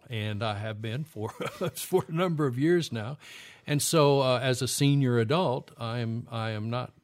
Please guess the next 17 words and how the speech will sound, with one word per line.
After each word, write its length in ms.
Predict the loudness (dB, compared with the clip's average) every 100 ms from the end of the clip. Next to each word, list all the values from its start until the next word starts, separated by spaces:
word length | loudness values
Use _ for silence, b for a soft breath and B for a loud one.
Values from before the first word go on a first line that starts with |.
| -14
uh, 120 | -12
doing 420 | -6 -4 -2 -4 -4
this 220 | -6 -6
as 180 | -6 -8
a 60 | -8
spectator 640 | -8 -8 -8 -8 -10 -10
sport. 460 | -12 -10 -8 -8 -10
Uh, 200 | -10 -10 -8
this 340 | -10 -10 -10
is, 300 | -10 -10 -16 B B B B B -8
this 220 | -6 -6
is 160 | -6
my 260 | -4 -4 -4
age, 440 | -6 -6 -8 -10 -16 b b b
uh, 240 | -10 -8 -8
range, 600 | -4 0 2 2 -2 -4 -8
and, 520 | -6 -6 -6 -8